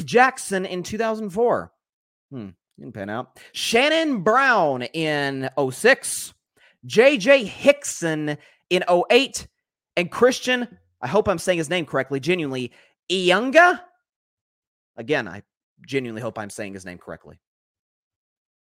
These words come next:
Michael Jordan, on the other hand, you look at some of the first-round picks, uh, since the Bulls took him third overall in nineteen eighty-four,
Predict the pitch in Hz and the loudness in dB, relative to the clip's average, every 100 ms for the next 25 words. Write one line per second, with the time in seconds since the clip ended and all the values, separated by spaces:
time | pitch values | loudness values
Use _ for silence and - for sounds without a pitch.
0 | _ _ _ _ - _ _ _ - 302 | _ _ _ _ -20 _ _ _ -12 -8
1 | 220 180 269 339 214 180 165 175 175 175 | -8 -4 -4 -4 -4 -2 -2 -2 -6 -6
2 | 214 233 - _ 226 214 185 208 208 226 | -8 -8 -10 _ -10 -8 -6 -8 -6 -8
3 | 190 226 - - - 190 185 180 185 175 | -2 -2 -2 -14 -8 -2 0 0 -2 -4
4 | _ _ _ _ _ _ - - 170 175 | _ _ _ _ _ _ -20 -12 -10 -8
5 | 139 139 202 208 - 208 208 202 208 208 | -2 0 0 -2 -6 -6 -6 -2 -2 0
6 | 214 220 190 214 226 226 220 - 254 | 0 0 -2 -4 -6 -6 -4 -4 -4